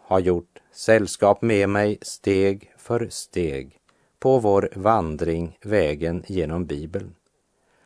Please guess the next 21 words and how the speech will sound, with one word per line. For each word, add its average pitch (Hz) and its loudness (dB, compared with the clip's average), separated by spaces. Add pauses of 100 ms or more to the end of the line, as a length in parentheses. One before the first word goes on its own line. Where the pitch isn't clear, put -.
(180)
Och 90 4
hoppas 87 2
att 98 2
du 85 0 (160)
fortsätter 101 2
vandringen 107 0
tillsammans 90 0
med 85 -2
mig 87 -2
vidare. 82 -6 (1120)
Och 101 0
i 87 0
nästa 98 0
program 110 2 (520)
ska - 2
vi 107 4
möta 110 0
amalekiten 104 -2
som 85 -4
dödade 90 -2
Saul 76 -8